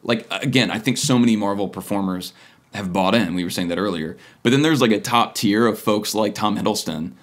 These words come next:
that are, like, they love it.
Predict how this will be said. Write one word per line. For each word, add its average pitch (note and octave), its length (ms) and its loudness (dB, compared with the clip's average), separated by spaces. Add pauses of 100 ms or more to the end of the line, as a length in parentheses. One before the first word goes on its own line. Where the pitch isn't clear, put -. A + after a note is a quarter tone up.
(280)
that G2+ 240 0
are, G#2 140 0
like, F#2 500 -4 (640)
they G#2+ 340 2
love G2 380 0
it. - 140 -14